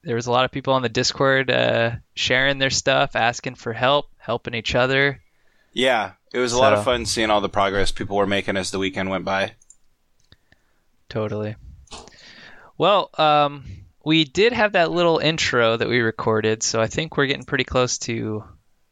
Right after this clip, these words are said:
Speaker 1: um, to our time here.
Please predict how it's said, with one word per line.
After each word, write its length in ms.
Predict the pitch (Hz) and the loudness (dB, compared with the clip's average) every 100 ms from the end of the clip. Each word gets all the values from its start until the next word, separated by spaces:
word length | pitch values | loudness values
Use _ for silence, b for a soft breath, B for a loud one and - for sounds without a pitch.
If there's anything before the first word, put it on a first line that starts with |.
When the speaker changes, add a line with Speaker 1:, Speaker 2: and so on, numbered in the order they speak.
| _ _ | _ _
Speaker 1:
um, 420 | 117 107 110 110 - - _ _ _ _ _ _ | -10 -8 -8 -10 -14 -20 _ _ _ _ _ _
to 160 | - 117 | -4 -4
our 120 | 117 | -2
time 320 | - 117 139 | -2 0 -2
here. 400 | 120 110 110 - | -6 -6 -6 -10